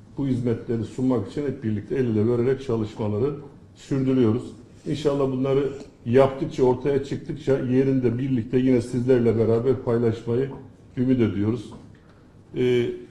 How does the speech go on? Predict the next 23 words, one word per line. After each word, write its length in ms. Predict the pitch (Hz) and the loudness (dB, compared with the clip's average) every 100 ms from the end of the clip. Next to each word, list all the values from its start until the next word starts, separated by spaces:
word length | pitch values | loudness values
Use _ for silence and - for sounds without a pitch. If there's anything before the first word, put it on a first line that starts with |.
| - - _ _ - | -20 -20 _ _ -2
bu 80 | 160 | -2
süreç 400 | 165 160 151 160 | 0 2 0 -2
itibariyle 720 | 135 147 135 135 139 123 110 | -6 -2 4 4 4 2 2
de 160 | 127 - - - | 0 -2 -10 -6
bütün 300 | 131 156 156 | -2 -2 -2
katkı 440 | 131 120 - 127 | 0 0 0 0
veren, 280 | 107 110 120 - 127 | 2 2 0 -6 -6
bütün 380 | 117 139 120 | -4 -2 0
bakanlarımıza 1000 | 123 117 123 117 110 110 113 107 113 113 - - - - - | 2 2 0 0 0 0 0 0 0 0 -4 -18 -20 -20 -8
ve 220 | 127 113 117 | -2 0 0
milletvekili 600 | 117 117 - 110 120 117 | -2 -2 -2 -4 0 0
arkadaşlarımıza 800 | 110 127 113 104 117 113 110 120 | 0 0 0 0 -2 0 0 -2
hep 160 | 113 - | -2 -2
birlikte 400 | 107 101 - 117 | -4 -4 -4 0
el 60 | |
ele, 220 | 101 101 127 - - - - - | 0 -2 -6 -10 -16 -20 -20 -8
Büyükşehir 420 | 123 117 - 110 | -4 -2 0 0
Belediye 400 | 110 113 110 113 | 2 0 2 2
Başkanımız, 640 | 107 101 - 98 98 101 - - - - - - - | 0 -2 -6 -6 -6 -6 -12 -20 -18 -18 -20 -20 -8
il, 200 | 127 127 | 0 0
ilçe 340 | 127 120 135 123 | 0 -2 0 2
başkanlarımız 800 | 110 107 117 113 110 110 104 110 | 0 0 -2 0 0 0 -2 2
ve 120 | 117 | 0